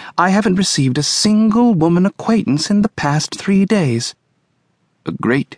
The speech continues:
symbol of your devotion to your husband, Edith." "Well, I hope it will be taken for that, and not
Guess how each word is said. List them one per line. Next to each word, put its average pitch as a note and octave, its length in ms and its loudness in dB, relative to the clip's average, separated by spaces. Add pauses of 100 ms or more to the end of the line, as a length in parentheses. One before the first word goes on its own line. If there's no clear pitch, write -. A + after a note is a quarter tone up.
symbol A2 560 -2
of - 100 -4
your F2+ 120 0
devotion A2 560 -2
to A2 120 -2
your G2+ 140 0
husband, F2 460 -6
Edith." - 360 -8 (880)
"Well, F3 360 0
I E3+ 160 0
hope F3 260 -2
it F3 140 -4
will E3+ 160 0
be E3 140 -2
taken C#3 360 -2
for G#2+ 160 -6
that, A#2+ 340 -2 (200)
and C#3+ 180 0
not F3+ 320 0